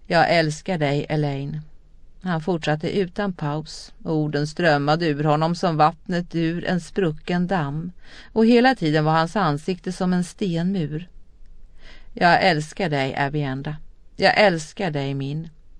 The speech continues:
Och ingen av er en gnutta mer än de båda andra. Jag vill inte ha bara en av er.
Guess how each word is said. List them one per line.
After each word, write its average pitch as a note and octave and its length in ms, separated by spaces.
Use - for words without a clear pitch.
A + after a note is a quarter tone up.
Och G#3 180
ingen A#3 360
av D3 420
er D#3+ 240
en F#3+ 280
gnutta F#3+ 600
mer E3+ 400
än D3 280
de D#3+ 160
båda E3 280
andra. D3+ 500
Jag G3 180
vill G#3+ 380
inte D#3 380
ha D3+ 300
bara D#3 360
en D#3 380
av B2 260
er. D3+ 200